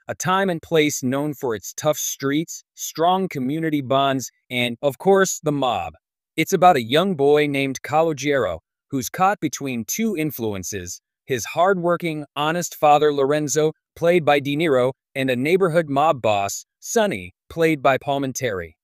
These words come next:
This film is based on Palminteri's own one-man show, drawing from his childhood experiences, which makes it feel especially personal and authentic. Let's talk characters. Robert De Niro is unforgettable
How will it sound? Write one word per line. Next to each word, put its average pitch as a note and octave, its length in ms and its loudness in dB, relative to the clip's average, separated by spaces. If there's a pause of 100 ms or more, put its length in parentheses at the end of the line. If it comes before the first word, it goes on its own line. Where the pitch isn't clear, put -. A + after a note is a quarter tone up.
(260)
This E3+ 340 6
film F3 340 2
is C3+ 160 0
based D3 400 2
on G#2+ 120 -4
Palminteri's D3+ 920 -4
own E3+ 380 0
one-man C#3+ 500 0
show, G2 400 -2 (360)
drawing E3 460 2
from C3 200 -4
his A2+ 200 -6
childhood D#3+ 480 0
experiences, B2+ 800 -4 (220)
which C#3+ 220 -2
makes F#3 280 -2
it F#3 120 -4 (100)
feel F#3 300 2
especially F#3+ 800 -2
personal F3+ 640 -2
and D3 160 0
authentic. C#3 520 -4
Let's G#3 240 6
talk C#3+ 340 0
characters. G2 760 -8 (520)
Robert F3 500 4
De F#3 140 -4
Niro E3 420 2
is G#2+ 180 -8
unforgettable D#3+ 840 0